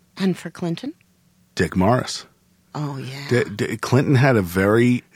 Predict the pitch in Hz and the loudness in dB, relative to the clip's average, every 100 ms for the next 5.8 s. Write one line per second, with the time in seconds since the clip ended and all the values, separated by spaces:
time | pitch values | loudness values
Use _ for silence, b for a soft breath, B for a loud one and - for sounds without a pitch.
0 | - 110 - 127 120 120 98 95 92 - | -6 -4 0 0 2 0 2 2 2 0
1 | 82 85 87 - 92 82 71 73 - 107 | -4 -4 -6 -4 -2 -2 -4 -6 -4 -4
2 | 90 98 107 117 113 98 95 92 B B | -2 2 4 4 2 2 2 0 B B
3 | B - 98 87 - - 120 113 110 107 | B 0 2 2 -2 0 2 2 0 0
4 | 101 90 90 87 110 120 107 95 92 90 | 0 2 0 2 2 4 2 2 0 0
5 | - 82 82 87 82 82 85 85 | -2 -4 -4 -2 -2 -2 -2 -4